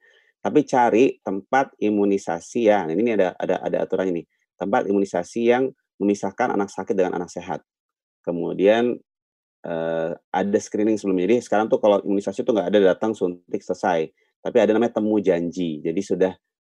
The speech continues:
buat appointment dulu, janjian dulu. J-, jadi biar datang tuh udah tahu vaksinnya ada. Yang kedua, tahu datangnya jam berapa, dan, eh, harusnya sih membatasi jumlah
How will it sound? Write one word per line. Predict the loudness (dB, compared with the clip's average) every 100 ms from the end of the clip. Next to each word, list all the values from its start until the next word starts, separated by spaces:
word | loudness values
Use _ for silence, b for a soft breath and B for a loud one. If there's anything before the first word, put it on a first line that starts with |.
| -2
buat | 0 0
appointment | 0 0 2 2 2
dulu, | 4 4
janjian | 2 -2 -2 -4
dulu. | -4 -2 -4 -6 _ _ _ _
J-, | -16 -8
jadi | -4 2
biar | 4 4 2
datang | 2
tuh | 4
udah | 4
tahu | 2 -2
vaksinnya | -4 -6 -6
ada. | -4 -2 2 2 0 -6 _ _ _
Yang | -12 -8 -6
kedua, | -2 0 0 -2 -4
tahu | -4
datangnya | -4 -6 -6 -6
jam | -6
berapa, | -8 -10 _ 0 2 2 0 -6 _ _ _ _
dan, | -8 -6 -8 -8 -12
eh, | _ _ -20 -18 -10
harusnya | -8 -8 -2
sih | -2 -2 _ _ _ _
membatasi | -10 -8 -6 -6 -6 -8 -10 -10
jumlah | -8 -6 -8